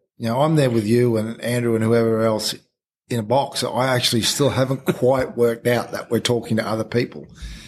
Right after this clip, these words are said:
And maybe that's part of what has helped that work a-, and s-, seen things improve. But yeah, that is definitely something that I just, it, it, when I hear that, even though we have fun with it, it,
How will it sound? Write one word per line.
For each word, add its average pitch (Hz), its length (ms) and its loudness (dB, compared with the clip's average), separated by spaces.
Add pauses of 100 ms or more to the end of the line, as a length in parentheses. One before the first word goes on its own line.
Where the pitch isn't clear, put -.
(220)
And 123 140 2
maybe 127 200 2
that's 117 240 0
part 110 320 0
of 101 140 -2
what 104 260 0 (120)
has 104 200 0
helped 113 280 -2
that 110 240 0
work 113 420 0
a-, - 480 -2
and 101 140 2
s-, - 200 -2 (140)
seen 113 320 2
things 107 300 0
improve. 101 640 0 (540)
But 117 160 -2
yeah, 120 100 2
that 120 180 2
is 113 220 2
definitely 101 640 -2
something 101 400 -2
that 98 320 -2 (260)
I 98 120 -4
just, 98 420 -4 (300)
it, 98 180 -6
it, 117 240 -2
when 123 160 2
I 117 100 2
hear 117 240 2
that, 123 380 -2 (220)
even 117 180 0
though 110 140 4
we 104 80 2
have 107 160 0
fun 110 320 -2
with 113 140 2
it, 113 100 2
it, 101 180 -2